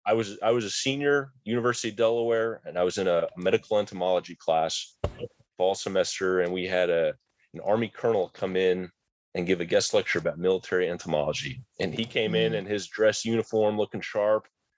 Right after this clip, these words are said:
Speaker 2: Mm-hmm.
Speaker 1: He, and he, he talked, he talked a good talk for, for an hour, and I, I
Speaker 2: Yeah.
Speaker 1: fell in love with it. And both my grandfathers served in the military too, in kind of unique jobs. And so I,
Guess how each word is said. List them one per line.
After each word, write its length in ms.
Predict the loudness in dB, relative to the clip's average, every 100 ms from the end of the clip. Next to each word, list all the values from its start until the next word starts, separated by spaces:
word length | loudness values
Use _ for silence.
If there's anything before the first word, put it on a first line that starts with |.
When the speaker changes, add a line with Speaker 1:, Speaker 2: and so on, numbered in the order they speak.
| -2
Speaker 2:
Mm-hmm. 300 | 0 2 0
Speaker 1:
He, 200 | 0 -2
and 120 | 0
he, 220 | 2 0
he 240 | 0 -4 -2
talked, 420 | 0 2 2 -4
he 140 | -8
talked 320 | 2 2 2
a 20 | -2
good 220 | -2 0
talk 320 | 0 0 0
for, 300 | 0 0 0
for 120 | -2 0
an 40 |
hour, 360 | 2 2 2 0
and 100 | -2
I, 120 | -2
I 180 | -2 -2
Speaker 2:
Yeah. 120 | 0
Speaker 1:
fell 120 | 0
in 60 | 0
love 160 | -2 -2
with 200 | 0 0
it. 200 | 2 0
And 180 | -4 -12 _ -20 -20 -20 -20 -10
both 220 | -4 -2
my 200 | 0 0
grandfathers 680 | 2 0 0 0 0 -2 -2
served 260 | 0 0 -2
in 60 |
the 80 | -4
military 480 | 0 0 2 0 0
too, 280 | -2 0 0
in 200 | -2 -6
kind 180 | -2 0
of 60 | 0
unique 320 | 0 0 -2
jobs. 440 | -2 2 0 0
And 80 | -6
so 360 | 0 2 2 0 _ -20 -20 -20 -20 -4
I, 180 | -2